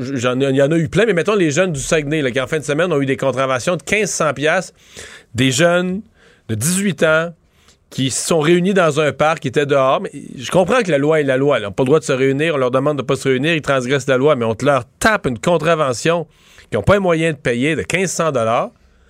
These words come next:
Puis là, à côté de ça, t'as des gens qui arrivent de l'État de New York, envoient promener les douaniers, disent qu'ils respecteront pas la loi,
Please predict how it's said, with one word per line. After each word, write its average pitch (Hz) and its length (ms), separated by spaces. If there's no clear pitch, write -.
Puis 160 120
là, 220 60
à 226 40
côté 185 260
de 139 60
ça, 208 160
t'as 147 140
des 135 160
gens 165 160
qui 151 80
arrivent 143 180
de 147 60
l'État 180 240
de 190 40
New 156 120
York, 135 400
envoient 220 260
promener 190 320
les 180 40
douaniers, 139 580
disent 202 280
qu'ils 180 120
respecteront 156 480
pas 147 140
la 127 120
loi, 113 400